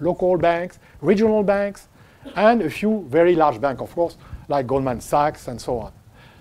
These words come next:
But you have a system which is diversified, in which s-,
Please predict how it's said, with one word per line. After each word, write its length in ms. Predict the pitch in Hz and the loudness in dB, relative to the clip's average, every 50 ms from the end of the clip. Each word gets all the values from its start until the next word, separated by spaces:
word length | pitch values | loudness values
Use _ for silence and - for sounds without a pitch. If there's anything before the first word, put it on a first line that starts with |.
| - - | 2 6
But 280 | 196 233 233 - - - _ - | 6 6 6 4 -4 -16 _ -2
you 160 | 147 160 190 | 4 6 8
have 120 | 196 202 196 | 8 8 6
a 60 | 180 | 2
system 380 | - 226 180 - - 269 254 | 0 -2 -4 0 2 2 4
which 220 | 220 208 175 - 214 | 4 2 0 0 -2
is 100 | 202 156 | -4 -2
diversified, 760 | 135 190 202 220 214 - 202 170 - 170 160 180 233 226 - _ - - - _ _ _ _ - - _ _ _ | 0 0 2 2 0 -2 -2 -2 0 2 2 2 2 -2 -4 _ -20 -20 -20 _ _ _ _ -20 -20 _ _ _
in 200 | - 190 190 196 | -4 -2 2 2
which 300 | 208 254 262 - - - | 4 4 2 0 -4 -16
s-, 240 | - - - - | -16 -18 -20 -20